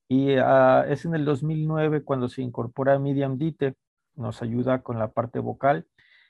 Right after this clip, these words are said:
Él trabaja con nosotros del dos mil nueve al dos mil doce. Fueron años muy buenos para nosotros, donde estuvimos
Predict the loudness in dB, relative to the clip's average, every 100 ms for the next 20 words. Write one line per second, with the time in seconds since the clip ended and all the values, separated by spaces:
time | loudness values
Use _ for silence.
0 | _ -6 -2 -2 0 0 0 -4 -6 -8
1 | -8 -10 -4 -2 -2 -8 _ -8 -6 -6
2 | -8 -6 -4 0 0 0 -2 -6 -4 -4
3 | -2 -2 -2 -6 -6 _ _ _ _ _
4 | _ _ -2 0 0 -2 -4 -2 -2 0
5 | 0 -4 -2 -2 -2 -4 -4 -4 -6 -8
6 | _ _ _ _ _ _ _ _ -8 -2
7 | 0 0 -2 0 0 0 -4 -8 -4 -2
8 | 0 -2 -6 -12